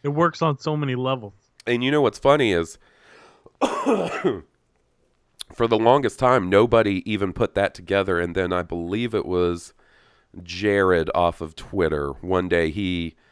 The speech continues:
Speaker 2: said something about, you know, "Oh, it's 'cause of blue humor, Blue Harvest. I get it." And I was like, "Holy shit, somebody finally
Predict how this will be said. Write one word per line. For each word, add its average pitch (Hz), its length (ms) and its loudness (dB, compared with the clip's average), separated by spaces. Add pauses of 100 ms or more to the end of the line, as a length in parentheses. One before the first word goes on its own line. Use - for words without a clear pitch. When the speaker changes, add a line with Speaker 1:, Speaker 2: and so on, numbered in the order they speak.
(140)
Speaker 2:
said 82 500 -2 (600)
something 92 500 -2
about, 80 380 0
you 95 100 -4
know, 78 180 -2
"Oh, 92 220 2
it's 82 180 -4
'cause 87 220 -6
of 76 120 -10
blue 92 260 2
humor, 85 400 -4
Blue 82 260 -4
Harvest. 78 420 -2
I 80 140 -2
get 76 220 -6
it." 76 120 -6
And 85 100 -12
I 92 40 -8
was 92 140 -8
like, 95 160 -8
"Holy 135 360 -2
shit, 90 320 -6
somebody 101 380 -6
finally 90 520 -8